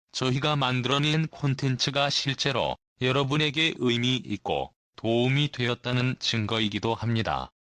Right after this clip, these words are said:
여러분 덕분에 저희는 매일 열정을 가지고 창의적으로 새로운 아이디어를 찾고 더 나은 품질의 콘텐츠를 제작할 수 있었습니다. 이 채널의 성장 과정에서 크고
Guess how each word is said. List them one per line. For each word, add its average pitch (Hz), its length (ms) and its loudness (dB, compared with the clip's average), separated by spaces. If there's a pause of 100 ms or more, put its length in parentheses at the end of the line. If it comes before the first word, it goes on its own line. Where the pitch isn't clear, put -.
(1000)
여러분 127 460 0
덕분에 120 540 -4 (260)
저희는 127 560 0
매일 135 540 0
열정을 139 420 -2
가지고 117 540 -4 (240)
창의적으로 139 880 0
새로운 147 580 0
아이디어를 135 800 0
찾고 - 580 -4 (280)
더 143 280 0
나은 135 440 2
품질의 139 640 0
콘텐츠를 135 800 -2
제작할 117 520 -4
수 - 340 0
있었습니다. 92 880 -2 (1080)
이 147 200 0
채널의 131 600 -2
성장 139 600 -2
과정에서 123 760 -2
크고 139 420 -2